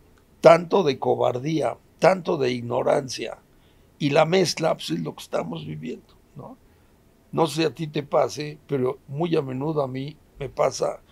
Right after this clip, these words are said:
esta sensación de, "No es posible", ¿no?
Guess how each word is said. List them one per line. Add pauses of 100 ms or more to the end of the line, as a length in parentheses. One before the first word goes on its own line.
(340)
esta
sensación
de, (220)
"No
es
posible",
¿no?